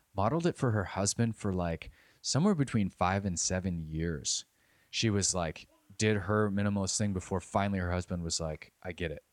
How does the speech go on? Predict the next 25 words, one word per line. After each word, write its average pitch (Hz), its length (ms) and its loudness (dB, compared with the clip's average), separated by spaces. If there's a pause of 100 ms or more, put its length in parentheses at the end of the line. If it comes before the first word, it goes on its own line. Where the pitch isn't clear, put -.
(440)
And 104 140 2
I 95 60 2
want 98 300 0
that. 73 220 -10 (140)
And 104 160 0
now 101 160 4
we're 95 140 2
gonna, 92 200 0
like, 85 160 -4
go 90 160 0
after 82 280 -4
it 76 100 -10
together." 78 440 -14
So 107 380 2 (440)
there 110 260 2
is 113 460 2
this 101 260 -2
element 95 520 0
of, 87 480 -4 (680)
uh, 98 140 0
patience 92 600 -4
and 85 100 -6
balance 82 560 -2
and, 82 400 -6 (280)
uh, 80 160 -12